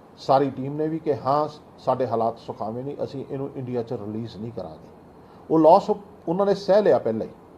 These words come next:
ਪਰ ਤੁਸੀਂ ਦਿਲਜੀਤ ਦੋਸਾਂਝ ਨੂੰ ਇਸ ਤਰੀਕੇ ਤੱਕ ਇੰਨੇ ਵੱਡੇ ਹੰਗਾਮੇ ਕਰਕੇ ਉਹਨੂੰ ਬੈਨ ਕਰਾਉਣ ਦੀ ਕੋਸ਼ਿਸ਼ ਕਰ ਰਹੇ ਹੋ, ਉਹਨੂੰ, ਉਹਦਾ ਪਾਸਪੋਰਟ ਕੈਂਸਲ ਕਰ ਦਿਓ, ਉਹਨੂੰ ਬਾਰਡਰ ਫਿਲਮ 'ਚੋਂ ਕੱਢ ਦਿਓ, ਉਹਦਾ ਕਰੀਅਰ ਤਬਾਹ ਕਰ ਦਿਓ।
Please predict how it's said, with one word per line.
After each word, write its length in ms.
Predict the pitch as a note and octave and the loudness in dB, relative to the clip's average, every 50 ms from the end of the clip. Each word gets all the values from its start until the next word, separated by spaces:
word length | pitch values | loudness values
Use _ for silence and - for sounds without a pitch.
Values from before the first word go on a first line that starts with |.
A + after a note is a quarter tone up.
| - - - - - - - - - - - - - - - - - - | -20 -20 -20 -20 -20 -20 -20 -20 -20 -20 -20 -20 -20 -20 -20 -20 -8 -2
ਪਰ 140 | - D3+ E3+ | 2 2 2
ਤੁਸੀਂ 300 | E3+ - C#3 B2+ - D#3 | 0 -2 -8 -8 -8 -8
ਦਿਲਜੀਤ 460 | C3+ A2+ A#2 A2 G#2 F2 A2 B2+ D3 | -6 -4 -4 -4 -4 -6 -6 -8 -6
ਦੋਸਾਂਝ 400 | C#3 - A2 - - A2+ B2 C#3 | -6 -6 -6 -4 -2 -4 -2 -2
ਨੂੰ 180 | D3 D3+ D#3 - - - | -4 -6 -8 -8 -8 -4
ਇਸ 240 | B2+ C3 C#3+ D3 - | -2 -2 -2 -2 -4
ਤਰੀਕੇ 340 | - A#2+ A2+ A2 - D3 C#3+ | -6 -6 -6 -4 -4 -4 -4
ਤੱਕ 200 | C#3+ C#3 B2+ - - - - | -2 -2 -4 -4 -6 -10 -6
ਇੰਨੇ 400 | C3 B2+ B2 C#3 D3 D3 D3 C#3+ - - - - - - - - - - - - - - - - - - - - - - - - F2+ | -6 -6 -6 -4 -4 -4 -4 -6 -8 -14 -20 -20 -20 -20 -20 -20 -20 -20 -20 -20 -20 -20 -20 -20 -20 -20 -20 -20 -20 -20 -12 -6 -6
ਵੱਡੇ 420 | A#2+ - - C#3+ D#3+ E3+ D3 - - - | -6 -2 0 2 2 2 2 -2 -4 -6
ਹੰਗਾਮੇ 440 | C3+ B2+ B2 B2 A#2+ C3 D3+ E3+ F3+ | -6 -4 -2 0 0 2 2 2 4
ਕਰਕੇ 300 | E3+ D3+ C3 B2 - - | 4 4 2 2 0 -2
ਉਹਨੂੰ 180 | B2 C3+ C#3+ C3 | -2 -2 -2 0
ਬੈਨ 240 | A#2 A2 A2 A#2 A#2 | 0 0 0 0 -4
ਕਰਾਉਣ 280 | - A#2 A#2+ A#2 A2+ | -4 -4 -4 -4 -4
ਦੀ 80 | A2 A2 | -4 -6
ਕੋਸ਼ਿਸ਼ 340 | - G2 G2+ - A2+ - - | -6 -8 -10 -10 -10 -8 -6
ਕਰ 120 | A#2+ A2 | -6 -2
ਰਹੇ 80 | B2 C#3+ | 0 0
ਹੋ, 60 | D3+ | 0
ਉਹਨੂੰ, 240 | D3+ E3 E3+ D#3+ D#3 - - - - - - - - | 0 -2 -4 -4 -6 -10 -18 -20 -20 -20 -20 -10 -2
ਉਹਦਾ 240 | C3+ C#3 D3 C#3+ C#3+ | 4 6 6 6 6
ਪਾਸਪੋਰਟ 480 | - - B2+ C3+ D3 - - D#3+ D#3 | 4 2 2 2 2 2 0 -2 0
ਕੈਂਸਲ 380 | D#3+ - C#3 B2+ A#2 - C3 A#2+ | 0 0 -2 -2 -2 -4 -6 -4
ਕਰ 160 | A2 A#2+ A#2 | -4 -4 -4
ਦਿਓ, 140 | A2+ A#2 A#2+ | -4 -4 -2
ਉਹਨੂੰ 300 | B2 B2+ D3 C#3+ D3+ C3+ | -2 0 0 0 0 2
ਬਾਰਡਰ 280 | A2+ A#2+ C3 C3 D#3+ D#3+ | 4 4 4 4 2 0
ਫਿਲਮ 240 | - D#3+ D#3 D#3+ | 0 -2 -2 -2
'ਚੋਂ 160 | D#3 D3+ D3+ B2+ | -2 -2 -2 -2
ਕੱਢ 200 | - A2+ A2+ A#2 | 0 -2 -2 -4
ਦਿਓ, 160 | - A2 - - - - - - - - - - - - - - - - - - - - - - | -6 -10 -12 -12 -18 -20 -20 -20 -20 -20 -20 -20 -20 -20 -20 -20 -20 -20 -20 -20 -20 -20 -12 -6
ਉਹਦਾ 140 | - C3 D3+ | 0 2 2
ਕਰੀਅਰ 360 | D3 D3+ D3 C#3 D3 D#3+ F3 | 2 2 2 2 4 4 2
ਤਬਾਹ 320 | F3 F3 D3+ C#3 D3+ D#3+ D#3 | 2 2 0 2 2 2 0
ਕਰ 140 | C3 B2+ A#2 | 0 -4 -4
ਦਿਓ। 180 | A2+ A#2 - | -6 -8 -12